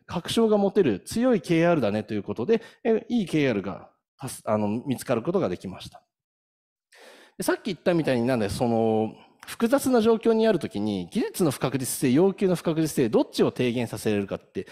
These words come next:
まあ、やってみるまでわからないんですね。なので、さっき紹介したように、まず打ち手を打ちまくるっていうところと、え、目指すところを明らかにするっていうアプローチを両輪で走らせました。で、そっからやってみて思ったのが、とはいえ、目指すところって、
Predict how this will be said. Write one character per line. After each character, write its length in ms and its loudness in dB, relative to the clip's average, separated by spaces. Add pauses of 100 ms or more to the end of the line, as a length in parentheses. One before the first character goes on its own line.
(160)
ま 40 -4
あ、 20 -2
や 80 4
っ 40 0
て 140 -6
み 140 4
る 80 4
ま 100 4
で 200 2
わ 100 0
か 140 0
ら 80 4
な 120 2
い 40 0
ん 40 -2
で 60 -6
す 120 -14
ね。 180 -12 (240)
な 100 4
の 60 2
で、 40 2
さ 200 -4
っ 40 -4
き 40 -10
紹 240 2
介 180 2
し 80 -6
た 80 2
よ 60 4
う 20 4
に、 80 2
ま 140 2
ず 100 -6
打 80 -2
ち 140 -4
手 140 4
を 380 2
打 60 -8
ち 140 -2
ま 100 2
く 100 2
る 80 4
っ 40 0
て 140 -14
い 20 -6
う 40 -8
と 60 -18
こ 120 -8
ろ 100 -6
と、 180 0 (240)
え、 80 -2
目 140 2
指 140 0
す 80 -8
と 80 -2
こ 80 -2
ろ 80 0
を 20 -4
明 160 -4
ら 80 2
か 80 -2
に 80 -2
す 120 -6
る 60 -4
っ 20 -12
て 200 -4
い 40 4
う 100 4
ア 80 0
プ 100 0
ロ 80 6
ー 20 0
チ 80 0
を 60 4
両 180 6
輪 140 2
で 60 4
走 240 0
ら 60 4
せ 120 0
ま 100 0
し 100 -6
た。 160 -16 (840)
で、 80 2
そ 160 2
っ 80 -10
か 100 4
ら 80 6
や 120 6
っ 100 -6
て 160 2
み 60 4
て 100 4
思 160 4
っ 120 -2
た 120 0
の 100 2
が、 140 2
と 220 2
は 120 6
い 160 4
え、 380 2
目 120 4
指 200 4
す 100 -4
と 100 2
こ 120 0
ろ 80 4
っ 220 -6
て、 380 2